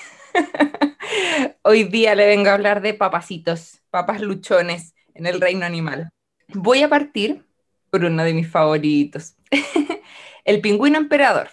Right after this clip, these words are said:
Bueno, les voy a, voy a nombrar a varios animales y les voy a hacer una pequeña reseña de cada uno,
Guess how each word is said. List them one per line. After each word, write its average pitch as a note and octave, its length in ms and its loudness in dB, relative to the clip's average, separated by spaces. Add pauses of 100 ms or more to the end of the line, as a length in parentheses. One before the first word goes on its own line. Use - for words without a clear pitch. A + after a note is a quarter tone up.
(300)
Bueno, D#3+ 380 0
les G3 160 0
voy C4+ 140 4
a, D#4 120 4
voy C#4 180 2
a D#4 180 4
nombrar A#3 580 -2
a C4 80 0
varios C4+ 560 -2
animales B3 520 -2
y - 20 -2
les C#4 140 0
voy B3 140 -4
a B3+ 60 -4
hacer B3+ 200 -6
una B3 340 -8
pequeña D#4 600 -6
reseña D#4+ 580 -8
de C4 200 -8
cada B3 300 -2
uno, F3 400 -6